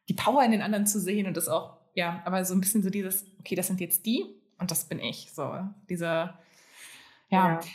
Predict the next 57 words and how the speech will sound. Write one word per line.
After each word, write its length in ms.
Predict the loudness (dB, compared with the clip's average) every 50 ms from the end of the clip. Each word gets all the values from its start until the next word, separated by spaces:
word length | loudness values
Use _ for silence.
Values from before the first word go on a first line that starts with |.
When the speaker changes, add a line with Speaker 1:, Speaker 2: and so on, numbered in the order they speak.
| -4
Speaker 1:
Ähm, 380 | 2 6 6 6 6 6 0 -6 -2
ein 220 | 2 4 4 4 4
Punkt, 200 | 2 -2 -2 0
worauf 240 | 2 2 0 0
ich 80 | 0 -4
noch 80 | -4 -4
eingehen 340 | -2 0 0 2 4 4 2
wollte, 180 | 2 0 -2
was 140 | -2 -4 -4
du 80 | -4 -4
vorhin 280 | -4 0 0 0 0 -2
auch 80 | -4
so 100 | -2 -2
ein 20 | -2
bisschen 200 | -2 -2 -4 -2
angesprochen 520 | 0 0 0 0 0 -4 -4 -4 -2 -4 -4
hast 140 | -4 -4
und 40 | -6 -8
was 120 | -10 -10
ich 120 | -10 -10
auch 40 | -8
sehr, 200 | -2 0 2 2
sehr 100 | 2 0
spannend 320 | 0 0 2 4 4 4 4
finde, 180 | 2 -2 -2
weil 80 | -2 -2
ich 100 | -4 -2
kenne 140 | -2 -2 -2
das 120 | 0 -2
selber, 240 | -2 -2 2 0 0
ich 80 | 0 0
habe 120 | 0 0
auch 260 | 0 0 0 -4 -16 -20 _ _ _ _ 4
längere 300 | 6 6 6 6 4 0
Zeit 260 | -2 -2 -2 0 0
nicht 140 | -2 0 0
im 80 | -2
deutschsprachigen 500 | -2 -2 -2 -4 -6 -8 -8 -6 -2 2
Raum 200 | 4 6 6 6
gelebt, 340 | 4 4 0 -2 -4 -6 -10
also 180 | -12 -10 -10 -8
über 240 | -6 -4 -4 -4 -4
zehn 220 | -4 -6 -4 -4 0
Jahre 540 | 2 2 2 2 2 0 -2 -4 -6 -10 -14 -20 -16 -6 -2
in, 200 | -2 -2 -2 -4 -10 -18 -20 -16 -6
in 180 | -4 -4 0 2
Holland, 440 | 2 4 4 4 2 2 0 0 -2
in 220 | -4 -6 -8 -8
Australien, 540 | -10 -10 -10 -8 -6 -6 -4 -4 -6 -6 -6
in 360 | -6 -6 -6 -6 -10 -12 -10
verschiedenen 440 | -2 0 0 2 4 4 2 2 2
Ländern, 280 | 0 -2 -4 -2 -2 -2
eigentlich 220 | -2 0 -2 -2
Speaker 2:
Mhm. 0 |
Speaker 1:
Südafrika. 680 | -4 -4 -6 -8 -8 -10 -16 -14 -6 -4 -2 -2 -2 -4 -8 -14 -12 -12 -14 -14 -14 -12 -4 0
Ähm, 460 | 0 2 2 2 0 -2 -6 -10 -14 -16 _ -2
und 440 | 0 0 2 2 0 -2 -4 -6